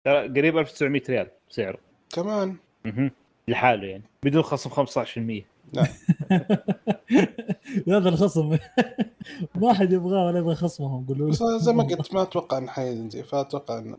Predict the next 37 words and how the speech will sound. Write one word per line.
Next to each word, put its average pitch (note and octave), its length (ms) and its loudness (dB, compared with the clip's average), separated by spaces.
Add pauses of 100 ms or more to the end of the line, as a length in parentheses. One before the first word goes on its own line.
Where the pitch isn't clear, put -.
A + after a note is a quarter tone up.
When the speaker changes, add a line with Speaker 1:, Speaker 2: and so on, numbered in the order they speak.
Speaker 2:
ما A#2+ 160 -8
حينجح. - 500 -14
Speaker 1:
ولا F#3+ 240 4
حينجح D#3 420 -4
إن A#2 100 -14
شاء E3+ 200 0
الله. A#2 200 0
أنا، C#3 260 2
أنا D#3 120 6
أبغاه D3+ 220 4
ما D3+ 180 4
ينجح، D3 340 0
وأبغى C3 200 2
الشركة C#3 360 0
تقفل C3 460 -4
خلاص. C3 680 -2
Speaker 2:
يا - 80 0
أخي G3+ 140 0
والله، A3+ 240 6
لا A3 80 10
Speaker 1:
بتذكرهم C#3 400 6
Speaker 2:
والله، D3 100 0
Speaker 1:
ب- - 20 4
Speaker 2:
والله G3 320 6
كل G3+ 240 0
ما G3 120 4
ش-، - 180 -4
لا، F3 180 4
أنا G3 100 2
أشوف D#3+ 220 -6
لو E3+ 100 2
يرجعون F3+ 400 2
على D3+ 340 -2
إس D3+ 120 -8
تي D3+ 120 -8
سي D3+ 180 -2
ون D3 280 2